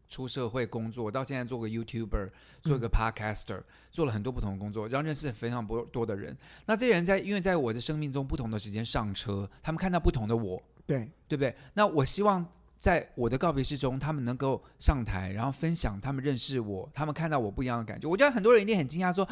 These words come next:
Speaker 1: ：“啊，原来你看沈航是这个样子，他怎么看得完全不一样？”我觉得他们能够交谈，
Speaker 2: 嗯。
Speaker 1: 然后我，我能够听听他们说他们在不同的时间认识的我是什么样子，他们的心中。
Speaker 2: 嗯。
Speaker 1: 我觉得如果在我死前能够听到他们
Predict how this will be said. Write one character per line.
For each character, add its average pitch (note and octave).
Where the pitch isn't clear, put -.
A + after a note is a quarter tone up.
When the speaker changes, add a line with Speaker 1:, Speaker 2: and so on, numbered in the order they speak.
Speaker 1:
：“啊， G3
原 F#3
来 A#3+
你 C#3+
看 A3
沈 C3+
航 A#2
是 F3
这 F#3
个 E3
样 E3
子， A2
他 D3+
怎 D#3+
么 C3
看 E3+
得 D3
完 B2
全 B2
不 C#3+
一 A2
样？” A2+
我 B2
觉 G#3+
得 -
他 C#4
们 B3
能 F#3+
够 G3+
交 F3
谈， C#3
Speaker 2:
嗯。 A#2+
Speaker 1:
然 C3+
后 E3+
我， D#3+
我 D#3+
能 F3+
够 A#3+
听 G#3+
听 G#3
他 G3
们 D#3
说 D#3+
他 F#3+
们 F3
在 F3
不 F3
同 C3
的 B2+
时 A#2
间 C3+
认 D3+
识 C3
的 C3
我 G2
是 -
什 G#2
么 F#2
样 A2
子， G2+
他 C3+
们 C#3+
的 B2
心 A2
中。 G#2
Speaker 2:
嗯。 F3
Speaker 1:
我 E3
觉 D#3+
得 F#3+
如 D#3+
果 E3
在 E3
我 C#3+
死 A#2
前 G2+
能 G#2
够 C3+
听 B2+
到 C3+
他 A#2+
们 A2